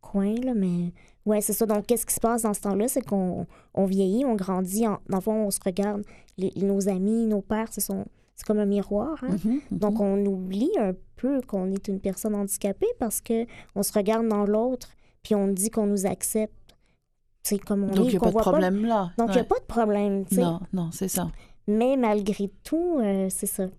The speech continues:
Speaker 1: Peut-être que là, c'est quand on vieillit, on, on, on se rend compte que de bien des <laughs> choses aussi qui,
Speaker 2: C'est ça.
Speaker 1: qui
Speaker 2: Puis
Speaker 1: viennent
Speaker 2: à
Speaker 1: plus
Speaker 2: l'école,
Speaker 1: tard.
Speaker 2: ça allait bien aussi ? Est-ce que c'est, ça, parce que là, vous étu-, vous étudiez encore, puis c'est,
Speaker 1: Oui.
Speaker 2: c'est vraiment, là, <laughs> c'est des, des études très, très poussées, là, vraiment, c'est extraordinaire.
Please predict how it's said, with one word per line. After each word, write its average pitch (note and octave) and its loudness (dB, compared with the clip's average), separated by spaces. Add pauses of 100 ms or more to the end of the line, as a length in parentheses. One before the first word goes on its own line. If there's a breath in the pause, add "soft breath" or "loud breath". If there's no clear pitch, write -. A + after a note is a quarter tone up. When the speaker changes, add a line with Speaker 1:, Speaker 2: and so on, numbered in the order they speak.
(140)
Speaker 1:
Peut-être G3+ -2
que - -2
là, F#3+ 2
c'est G3 -4
quand F#3+ -2
on G3 0
vieillit, F#3+ 0
on, G3 -6 (420 soft breath)
on, F3+ 0
on F3+ -2
se - -6
rend F3 -6
compte G3 -4
que F3 -4 (680)
de G3+ 0
bien F#3+ 0
des A3 0
<laughs> - -
choses - -2
aussi G3+ -4
qui, - -8
Speaker 2:
C'est - -2
ça. G#3+ 2
Speaker 1:
qui F#3+ -4
Speaker 2:
Puis G#3 4
Speaker 1:
viennent A3 6
Speaker 2:
à - 4
Speaker 1:
plus G#3 4
Speaker 2:
l'école, G#3 4
Speaker 1:
tard. C4 2
Speaker 2:
ça A#3 2
allait G3 2
bien F3+ 0
aussi ? F#3 -2 (100)
Est-ce E4 -4
que A#3+ 0
c'est, A3 0
ça, G#3+ 2 (280 loud breath)
parce G#3 0
que - 0
là, A#3 2
vous G3 0
étu-, F3 -2
vous F3+ -2
étudiez F#3 -2
encore, A3+ 0
puis - -10
c'est, A#3+ 0
Speaker 1:
Oui. A#3 2
Speaker 2:
c'est A#3 2
vraiment, F3+ 0
là, G#3 0 (240)
<laughs> F4 2
c'est F#4+ 8
des, F4+ 6
des A3+ 0
études A#3 -2
très, D#4 0
très B3 0
poussées, A#3 0
là, F#3+ 2
vraiment, G3 0
c'est G3 0
extraordinaire. G3 0